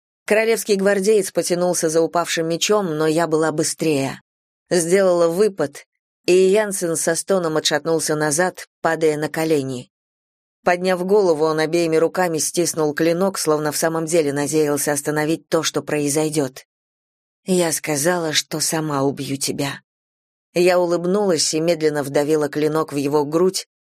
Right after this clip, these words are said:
ощущая, как ломаются кости под давлением меча, как он проходит сквозь мягкие ткани. В уголках его рта запузырилась кровь.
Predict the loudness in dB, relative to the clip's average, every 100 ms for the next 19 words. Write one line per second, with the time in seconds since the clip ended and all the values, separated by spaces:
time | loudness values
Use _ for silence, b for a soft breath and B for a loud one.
0 | _ _ -2 0 0 0 0 -2 -2 -2
1 | 0 -2 -2 -4 -2 -2 -2 -4 -4 -4
2 | 0 0 0 -2 -2 -2 -2 -2 -2 -2
3 | -6 _ _ _ _ _ -4 -2 -6 -2
4 | -4 0 -2 -2 -6 -2 -2 0 -2 -4
5 | -6 -6 -6 -4 -4 -2 -6 -10 _ _
6 | _ _ _ _ -2 0 2 2 0 -4
7 | 0 0 0 0 -2 0 -2 -2 -2 0
8 | 2 0 -2 -2 -2 -2 -6